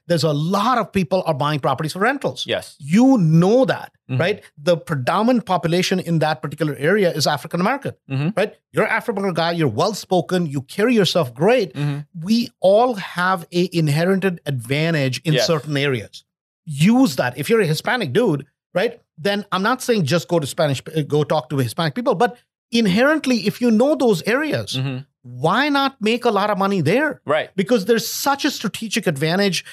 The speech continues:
Speaker 1: if you can speak Spanish.
Speaker 2: Yes.
Speaker 1: And people who speak Spanish, guess who fe-, they feel comfortable with?
Speaker 2: Yeah.
Speaker 1: Other people who speak Spanish.
Speaker 2: Right.
Speaker 1: Right? And they're not gonna be as sophisticated. And a lot of times, Oscar, what happens is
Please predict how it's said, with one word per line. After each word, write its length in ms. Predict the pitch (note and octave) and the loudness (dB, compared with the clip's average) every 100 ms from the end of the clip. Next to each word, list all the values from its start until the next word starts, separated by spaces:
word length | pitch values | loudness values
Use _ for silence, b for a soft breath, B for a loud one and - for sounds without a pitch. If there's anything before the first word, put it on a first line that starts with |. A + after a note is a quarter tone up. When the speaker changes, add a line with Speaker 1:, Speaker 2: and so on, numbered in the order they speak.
| B - | B -4
Speaker 1:
if 160 | E3+ | -2
you 60 | G3+ | -2
can 140 | F3 | -2
speak 340 | - - B3 C4+ | -4 0 0 2
Spanish. 560 | - E3 C3 B2+ D3 F#3 | -2 0 0 0 0 0
Speaker 2:
Yes. 280 | A#2 - - | -4 -4 -4
Speaker 1:
And 580 | F3+ E3+ E3 E3 E3 D#3+ B - | -2 0 -2 -2 0 -2 B 0
people 460 | A3 A#3+ A3+ - C#3+ | 0 2 0 0 0
who 120 | F3 | -2
speak 240 | - F#3 | 0 -6
Spanish, 340 | - C#4 D#4+ - | -2 -2 -2 -2
guess 180 | G#3 A3+ | -4 -4
who 100 | A#3+ | -4
fe-, 140 | B3+ | -2
they 140 | G3 | 0
feel 180 | G#3+ A#3+ | -2 -4
comfortable 500 | A#3 C#4+ - - E4 | -2 -4 -2 0 2
with? 160 | C3 - - | 0 -2 -2
Speaker 2:
Yeah. 180 | D#3 - - | -2 -2 -4
Speaker 1:
Other 260 | B2+ D#3 | -2 -2
people 320 | G3 D#3 F3 F#3 | -2 -2 0 -2
who 100 | G#3+ | -2
speak 220 | C4 A#3 | -4 -2
Spanish. 460 | D#4 A4 G#4 - | -2 -2 -6 -2
Speaker 2:
Right. 180 | D#3+ F#3 _ | -2 -2 _
Speaker 1:
Right? 280 | F#3+ A#3+ - _ _ - | -2 -2 -4 _ _ -4
And 360 | A3 G#3+ G#3+ E3+ B | -2 0 0 -2 B
they're 140 | G3+ | -4
not 220 | G3+ A#3 B3 | -2 -4 0
gonna 120 | C4+ | 0
be 120 | A3+ | 2
as 140 | F#3+ | 0
sophisticated. 800 | F3 - B3+ - A#3+ D#3+ D3 E3+ - | -2 -2 -2 -2 -2 0 0 0 -2
And 120 | G3 | -2
a 100 | F#3+ | 0
lot 280 | F3 F#3+ C4 | 0 -2 -2
of 80 | C#4+ | -6
times, 300 | - F#3+ E3 | -4 -4 0
Oscar, 260 | D#3 - D#3 | -2 -2 0
what 140 | D3 | 0
happens 300 | E3+ E3+ C#3+ | -2 -4 -4
is 180 | C#3+ | -6